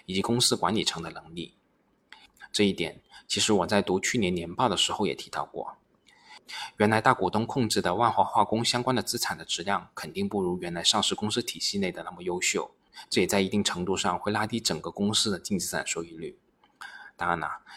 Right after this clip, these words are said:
今年又有额外的疫情的变量，我们不好判断这到底是因为疫情的原因，还是因为资产质量下降的原因。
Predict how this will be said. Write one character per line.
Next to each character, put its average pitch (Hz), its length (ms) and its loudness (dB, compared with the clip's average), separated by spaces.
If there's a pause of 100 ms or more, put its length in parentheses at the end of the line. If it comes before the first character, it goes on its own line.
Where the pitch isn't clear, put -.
今 135 160 4
年 113 180 6
又 131 80 6
有 90 160 6
额 90 140 -2
外 117 160 8
的 98 80 2
疫 113 160 4
情 92 260 2
的 87 80 -4
变 87 260 -2
量， 82 280 -6 (360)
我 101 120 2
们 120 80 2
不 180 100 4
好 - 160 4
判 110 240 0
断 104 180 2
这 127 140 -2
到 139 160 4
底 85 100 -4
是 - 200 2
因 120 100 2
为 120 100 4
疫 151 160 0
情 - 220 2
的 87 40 -10
原 87 220 -12
因， 98 220 -6 (320)
还 - 140 0
是 101 160 4
因 101 140 4
为 95 120 2
资 - 140 -2
产 82 180 -2
质 90 140 -2
量 95 180 -2
下 117 180 4
降 92 160 2
的 85 80 -6
原 80 240 -12
因。 85 200 -12